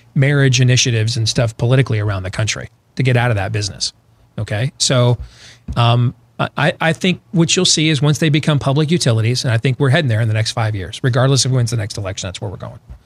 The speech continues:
Once they become public utilities, the, the toll you'll pay in exchange, not just you'll give them your data, but you'll agree that you won't, you won't put anything on your social media account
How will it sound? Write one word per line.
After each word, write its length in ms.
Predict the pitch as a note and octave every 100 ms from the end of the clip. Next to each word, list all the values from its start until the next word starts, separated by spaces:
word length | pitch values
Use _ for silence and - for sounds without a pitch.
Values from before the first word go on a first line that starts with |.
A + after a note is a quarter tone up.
| - - - - -
Once 160 | D3+ E3+
they 80 |
become 280 | E3+ F3+ F3+
public 300 | C#3+ E3 G3
utilities, 580 | A3 - C#3 C3 C#3 -
the, 180 | D3+ C3+ -
the 100 | C#3+
toll 300 | - A3+ G3
you'll 180 | C#3 A2+
pay 340 | G2 F2+ A#2 _ _ _ _ -
in 60 |
exchange, 460 | A#2+ - C#3 C#3+ -
not 200 | F3 D#3
just 180 | D#3 C#3+
you'll 120 | D#3+
give 180 | C#3 D3+
them 140 | C#3+ C#3
your 120 | B2
data, 400 | D#3 A#2+ G2 G2+ - - - -
but 160 | F3
you'll 140 | F3+ E3+
agree 280 | C#3+ D3+ C#3
that 180 | C#3 -
you 140 | D3
won't, 220 | D#3 D#3 - D3+
you 120 | D#3+
won't 180 | D#3+ D#3
put 180 | E3 E3
anything 400 | E3 G3 F3+ E3
on 120 | D#3
your 120 | D3+
social 340 | C#3+ D3 C3+ C#3
media 260 | C#3+ C3+
account 380 | A2+ C3 A#2 B2